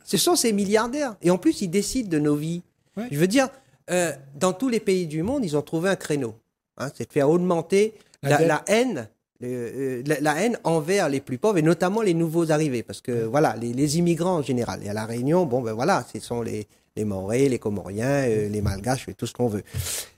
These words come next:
Speaker 1: Mais dans la réalité, ceux qui ont, euh, décidé de nous appauvrir en augmentant les prix, c'est quand même les capitalistes, ce ne sont pas les plus pauvres.
Speaker 2: Ouais.
Speaker 1: Hein, et, euh,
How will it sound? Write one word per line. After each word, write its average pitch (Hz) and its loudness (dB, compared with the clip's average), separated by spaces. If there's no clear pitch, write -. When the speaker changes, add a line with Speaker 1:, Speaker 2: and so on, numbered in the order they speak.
Speaker 1:
Mais 175 6
dans 143 -4
la 139 -4
réalité, 151 -2
ceux 269 2
qui 208 -2
ont, 165 4
euh, 135 -4
décidé 202 2
de 156 4
nous 151 2
appauvrir 156 0
en 131 0
augmentant 139 0
les 147 4
prix, 349 4
c'est - 2
quand 135 -4
même 277 0
les 147 0
capitalistes, 320 0
ce 156 -4
ne - -2
sont 123 -2
pas 139 2
les 135 0
plus 220 -4
pauvres. 359 2
Speaker 2:
Ouais. 190 -6
Speaker 1:
Hein, 147 2
et, 180 6
euh, 175 0